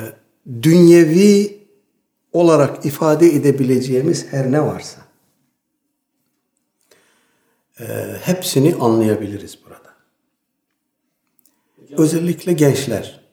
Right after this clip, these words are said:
Speaker 2: bugün özellikle İslam'ın belirli hükümlerini ve kanunlarını, e, e, hür dünya, batıl dünya, modern dünya anlamadığı için bunları yumuşatmaya çalışanlar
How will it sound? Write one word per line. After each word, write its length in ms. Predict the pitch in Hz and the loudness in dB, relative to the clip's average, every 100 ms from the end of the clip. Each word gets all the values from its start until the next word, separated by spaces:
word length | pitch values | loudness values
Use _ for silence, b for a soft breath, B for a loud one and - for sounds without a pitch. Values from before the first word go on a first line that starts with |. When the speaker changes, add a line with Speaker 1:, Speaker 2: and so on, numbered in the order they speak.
| _ | _
Speaker 2:
bugün 400 | 143 143 147 143 147 _ _ _ _ | -20 -20 -18 -20 _ _ _ _ _
özellikle 560 | - 127 131 131 _ - | -20 -20 -20 -20 _ -20
İslam'ın 500 | _ 139 135 143 123 | _ -20 -20 -20 -20
belirli 540 | 120 123 127 135 139 139 _ _ _ _ _ | -20 -20 -20 -18 -18 -20 _ _ _ _ _
hükümlerini 680 | 117 139 131 127 123 127 131 | _ -20 -14 -12 -12 -14 -20
ve 140 | 120 117 | -20 -20
kanunlarını, 760 | 113 - 117 113 113 113 - - _ _ _ _ _ _ | -20 -16 -14 -14 -16 -18 -20 -20 _ _ _ _ _ _
e, 80 | 120 | -18
e, 560 | 113 113 - _ - - - - 180 180 - - - _ | -16 -18 -20 _ -18 -14 -12 -10 -4 -4 -4 -10 -20 _
hür 280 | 143 143 123 | -12 -10 -12
dünya, 440 | 120 113 110 107 113 | -14 -14 -14 -16 -16
batıl 240 | 110 - - 113 | -16 -16 -20 -18
dünya, 240 | 117 113 | -14 -14
modern 400 | 107 110 113 - 131 120 | -14 -16 -16 -16 -18 -20
dünya 180 | 120 120 | -18 -18
anlamadığı 680 | 113 120 123 120 117 120 117 | -16 -16 -16 -16 -18 -20 -20
için 280 | - 113 - _ _ _ _ _ _ _ | -20 -20 -20 _ _ _ _ _ _ _
bunları 300 | 117 117 120 | -18 -14 -14
yumuşatmaya 680 | 120 117 117 117 - 117 117 | -14 -18 -20 -20 -20 -20 -20
çalışanlar 640 | 117 117 - 117 120 | -20 -20 -20 -20 -20